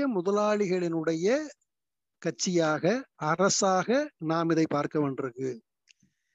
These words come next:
தேசிய நலனில் அக்கறை கொண்ட ஒரு முதலாளித்துவ வர்க்கம் என்ற முறையில நாம் இதை பதிப்பீடு பண்ண வேண்டியிருக்கு. தேசிய முதலாளித்துவ வர்க்கத்தினுடைய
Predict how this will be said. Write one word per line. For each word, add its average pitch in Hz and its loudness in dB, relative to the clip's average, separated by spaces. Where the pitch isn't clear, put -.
தேசிய 233 8
நலனில் 202 6
அக்கறை 175 4
கொண்ட 156 4
ஒரு 202 6
முதலாளித்துவ 156 4
வர்க்கம் 131 0
என்ற 247 2
முறையில 185 4
நாம் 175 -2
இதை 165 2
பதிப்பீடு 151 0
பண்ண 143 0
வேண்டியிருக்கு. 139 -2
தேசிய 262 2
முதலாளித்துவ 214 2
வர்க்கத்தினுடைய 170 2